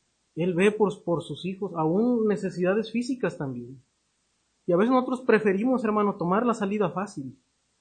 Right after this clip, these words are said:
hacer las cosas a nuestra manera, en vez de orar. Nos ofrecen un trabajo, y aunque compromete, ¿verdad?, el tiempo con el Señor, el tiempo con la familia,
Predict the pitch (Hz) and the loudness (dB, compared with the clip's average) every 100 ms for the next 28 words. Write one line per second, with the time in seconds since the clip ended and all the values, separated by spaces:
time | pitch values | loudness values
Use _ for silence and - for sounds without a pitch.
0 | _ _ _ _ _ _ _ _ 135 165 | _ _ _ _ _ _ _ _ -8 -2
1 | 208 208 196 196 196 170 160 143 131 113 | 0 0 0 0 0 -2 -4 -4 -6 -4
2 | 120 165 - _ _ _ _ _ _ _ | -6 -8 -10 _ _ _ _ _ _ _
3 | _ _ _ _ _ - 143 139 160 165 | _ _ _ _ _ -6 -2 2 2 0
4 | - - - _ _ 135 131 127 147 151 | -8 -14 -20 _ _ -2 0 2 2 0
5 | - _ _ _ _ _ _ _ _ _ | -8 _ _ _ _ _ _ _ _ _
6 | 170 180 185 220 240 240 240 240 180 185 | -2 0 4 6 8 6 6 6 8 8
7 | 226 - 156 143 _ _ _ _ _ _ | 6 2 -6 -8 _ _ _ _ _ _
8 | _ _ _ _ _ _ 180 185 185 190 | _ _ _ _ _ _ 2 4 2 4
9 | 190 185 175 175 214 233 240 220 214 190 | 4 6 4 8 8 8 8 10 10 8
10 | 180 190 214 208 180 202 208 214 - 196 | 6 8 10 8 4 4 4 4 2 2
11 | 175 143 156 160 190 214 214 196 175 190 | 2 0 -2 2 4 6 4 2 0 0
12 | 190 208 202 175 160 160 175 214 214 208 | 0 0 2 0 -2 0 2 4 6 6
13 | 208 208 | 6 0